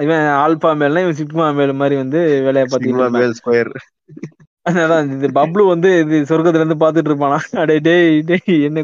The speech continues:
Speaker 1: கொன்னு விட்டாடா, நீ என்னடா இங்க மேட்டர் போட்டிருக்க மூணு மணி வச்சு?" அப்படின்னு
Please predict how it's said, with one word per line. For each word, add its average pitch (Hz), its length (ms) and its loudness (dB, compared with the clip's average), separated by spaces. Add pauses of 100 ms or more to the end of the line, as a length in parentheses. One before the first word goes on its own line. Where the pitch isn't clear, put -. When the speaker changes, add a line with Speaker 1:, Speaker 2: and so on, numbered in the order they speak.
Speaker 1:
கொன்னு 175 180 -2
விட்டாடா, 160 300 -2
நீ 151 100 -6
என்னடா 160 200 -2
இங்க 143 220 -4
மேட்டர் 143 220 -4
போட்டிருக்க 139 380 -6
மூணு 135 200 -10
மணி 127 260 -8
வச்சு?" 120 280 -8
அப்படின்னு 120 240 -10